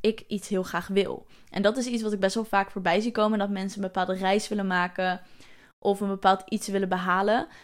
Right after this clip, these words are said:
maar dat hun omgeving daar dan niet in meegaat of dat hun omgeving niet mee kan gaan en ze het daardoor niet doen. Maar als jij dat wilt, doe het gewoon.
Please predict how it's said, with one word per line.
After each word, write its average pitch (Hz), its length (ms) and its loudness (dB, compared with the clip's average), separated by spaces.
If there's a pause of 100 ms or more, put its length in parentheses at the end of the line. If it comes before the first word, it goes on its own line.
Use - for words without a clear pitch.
(120)
maar 190 240 4
dat 196 260 2
hun 202 220 0
omgeving 202 540 0
daar 190 160 2
dan 190 120 -2
niet 190 180 -4
in 190 160 -2
meegaat 190 600 -2
of 190 240 -4
dat 185 200 -4
hun 180 180 -6
omgeving 185 580 -4
niet 190 200 -6
mee 180 180 -2
kan 196 280 0
gaan 226 340 2 (260)
en 202 160 0
ze 196 100 -2
het 185 120 0
daardoor 185 280 2
niet 185 180 -2
doen. 190 340 -4 (100)
Maar - 280 -6
als - 20 -6
jij 226 100 0
dat 254 120 -2
wilt, 214 280 -2
doe 214 120 -2
het 240 120 -6
gewoon. - 460 -6